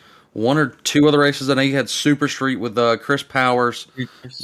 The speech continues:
Speaker 1: getting the victory
Speaker 2: Yep.
Speaker 1: over Benji Thompson and Johnny Moore. And they had, what else did we have here? You said Stock V eight. Of course, you said Gasquet won, Blaze Bryant was second, Chip Fanoff in the third spot. And I think that about covers it
Speaker 2: Yeah,
Speaker 1: from,
Speaker 2: I'm
Speaker 1: uh,
Speaker 2: pretty sure that's
Speaker 1: Lakeview.
Speaker 2: it.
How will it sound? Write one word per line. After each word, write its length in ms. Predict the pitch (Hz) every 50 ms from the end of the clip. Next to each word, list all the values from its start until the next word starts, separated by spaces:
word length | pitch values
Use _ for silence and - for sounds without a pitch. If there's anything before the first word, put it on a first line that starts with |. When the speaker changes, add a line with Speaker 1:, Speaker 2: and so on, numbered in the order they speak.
| 120
Speaker 1:
getting 260 | 113 131 127 127 127
the 80 | 117 117
victory 360 | 101 117 123 120 123 123 120
Speaker 2:
Yep. 60 | 120
Speaker 1:
over 120 | 113 113 117
Benji 300 | 101 127 123 110 117 113
Thompson 420 | - 120 120 120 110 - - 113 113
and 160 | 110 113 107
Johnny 340 | 101 117 120 117 117 110 107
Moore. 680 | 104 104 107 113 123 123 120 113 110 110 110 104 - _ _ _ - _ _ _ _ _ _
And 200 | 104 110 110 107
they 100 | 110 117
had, 180 | 120 117 113
what 200 | 110 113 127 135
else 240 | 131 127 110 110 -
did 200 | - 117 113 110 101
we 140 | 113 110
have 280 | 104 110 107 107 104 -
here? 120 | - 107
You 140 | 104 107 113
said 440 | 110 - - 123 117 110 110 - -
Stock 320 | - - - 147 139 135
V 180 | - 135 127 127
eight. 220 | 127 127 127 131
Of 400 | - - - - - - _ _
course, 200 | _ 135 135 -
you 60 | 135 123
said 320 | - 131 127 120 107 107
Gasquet 320 | 123 127 127 120 - 123
won, 220 | 120 117 120 120 110
Blaze 220 | 117 120 120 113
Bryant 260 | 101 113 117 117 107
was 100 | 85 110
second, 340 | - - 117 - - 92 - -
Chip 200 | - - - -
Fanoff 500 | - 127 117 113 113 113 110 110 - _ _ _ _ _ _ _ _ _ _ _ _ _
in 180 | - 110 117 117
the 80 | 113 107
third 280 | - - 113 117 113 -
spot. 180 | - - 110
And 80 | 98 101
I 40 | 104
think 200 | - 135 147 -
that 120 | 247 247
about 240 | 254 233 208 143 - -
covers 400 | - 143 143 170 196 226 175 160
it 180 | 131 104 - - _ _ _ _ - - _ _ _
Speaker 2:
Yeah, 140 | - 120 110
Speaker 1:
from, 100 | 131 131
Speaker 2:
I'm 60 | 135
Speaker 1:
uh, 60 | 135 131
Speaker 2:
pretty 160 | - - 127
sure 160 | 127 131 143
that's 160 | 135 123 120
Speaker 1:
Lakeview. 240 | 123 117 110 110 117
Speaker 2:
it. 120 | 117 110